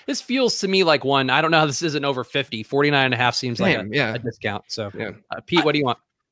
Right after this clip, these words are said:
Speaker 3: I, I'm also taking a one pointer, very uncharacteristic of me. I normally don't bet,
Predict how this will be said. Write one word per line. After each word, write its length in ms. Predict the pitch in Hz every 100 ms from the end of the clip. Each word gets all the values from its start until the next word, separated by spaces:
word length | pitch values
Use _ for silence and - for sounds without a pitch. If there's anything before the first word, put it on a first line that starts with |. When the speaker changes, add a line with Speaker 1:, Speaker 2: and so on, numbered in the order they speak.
| -
Speaker 3:
I, 200 | 175 226 190
I'm 160 | 226 170
also 360 | 196 226 226
taking 380 | - 190 175 170
a 40 |
one 300 | 151 160 170
pointer, 400 | 160 165 151 143
very 300 | 143 160 190
uncharacteristic 920 | 196 175 185 170 165 165 156 156 160 156
of 120 | 139
me. 160 | 139
I 100 | 147
normally 320 | 165 220 294 247
don't 380 | 190 233 156
bet, 460 | 156 156 202 -